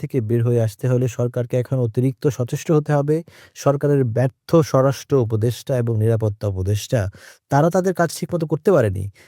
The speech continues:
তাদেরকে কাজ দেখাতে হবে অথবা তাদেরকে অপসারণ করতে হবে এবং নতুন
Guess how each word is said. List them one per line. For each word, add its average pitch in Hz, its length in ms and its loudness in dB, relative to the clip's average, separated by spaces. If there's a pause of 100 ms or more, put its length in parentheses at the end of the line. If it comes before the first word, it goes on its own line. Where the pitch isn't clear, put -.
(260)
তাদেরকে 165 400 2
কাজ 147 200 0 (120)
দেখাতে 135 320 -4
হবে 147 240 4
অথবা 127 300 0
তাদেরকে 120 400 -4
অপসারণ 135 560 -2
করতে 151 300 -2
হবে 151 220 2
এবং 139 160 0 (240)
নতুন 170 240 2